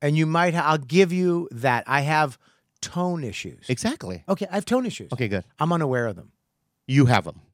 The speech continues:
Speaker 1: But I'm unaware of them.
Speaker 2: I love you, but go on. And you're saying that I threatened you.
Speaker 1: Okay, wait, wait.
Speaker 2: Okay. <laughs>
Speaker 1: We're at the table.
Speaker 2: Yeah, yeah.
Speaker 1: And we're sitting there in between takes, mic'd up. This is recorded somewhere.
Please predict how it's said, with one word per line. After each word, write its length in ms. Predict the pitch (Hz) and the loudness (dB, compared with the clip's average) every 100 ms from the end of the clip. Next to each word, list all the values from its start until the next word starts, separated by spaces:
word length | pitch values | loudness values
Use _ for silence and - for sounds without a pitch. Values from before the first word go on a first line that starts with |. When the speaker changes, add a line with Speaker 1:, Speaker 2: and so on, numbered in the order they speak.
| _ | _
Speaker 1:
But 140 | 147 143 | -2 0
I'm 180 | 139 131 | 0 -2
unaware 320 | 110 110 107 | -4 -6 -6
of 80 | 82 | -8
them. 120 | - | -6
Speaker 2:
I 100 | 117 | 0
love 200 | 131 139 | 2 2
you, 180 | 101 87 - | 0 -6 -8
but 80 | 95 | -6
go 120 | 98 | -4
on. 180 | 92 82 _ _ _ _ _ _ _ _ - | -6 -10 _ _ _ _ _ _ _ _ 0
And 160 | 131 | 2
you're 120 | 127 143 | 4 6
saying 240 | 156 135 | 6 4
that 100 | 135 | 4
I 140 | 117 120 | 2 2
threatened 320 | 123 98 87 | 2 -2 -6
you. 160 | 82 - - | -14 -18 0
Speaker 1:
Okay, 220 | 190 185 | 2 2
wait, 380 | 110 127 202 - _ _ - | 2 4 4 4 _ _ 0
wait. 380 | 131 254 175 143 | 8 8 8 0
Speaker 2:
Okay. 180 | - - - - - | -2 -2 -4 -8 -12
<laughs> 320 | - 403 - | -12 -10 4
Speaker 1:
We're 160 | 170 226 | 8 10
at 180 | 247 | 8
the 80 | 294 | 2
table. 500 | - 302 220 175 202 | 6 8 8 4 -2
Speaker 2:
Yeah, 120 | 147 131 | -4 -6
yeah. 200 | 120 98 _ _ _ _ | -8 -12 _ _ _ _
Speaker 1:
And 140 | 151 160 | 0 2
we're 60 | |
sitting 260 | 156 254 233 | 4 2 2
there 120 | 170 - | 0 0
in 120 | 311 | 4
between 400 | 392 - 285 269 | 4 2 -2 -2
takes, 400 | - 233 143 - | 0 0 0 -4
mic'd 800 | 117 135 170 208 277 370 226 - - | -10 -4 -2 2 4 2 -2 -14 -2
up. 300 | 277 254 - - _ - | 2 2 0 -16 _ 2
This 320 | 160 320 - | 6 6 6
is 180 | 427 240 | 6 6
recorded 680 | 320 247 - 285 285 254 165 | 2 2 4 6 6 4 0
somewhere. 540 | - 156 123 92 - | 2 2 0 -8 -12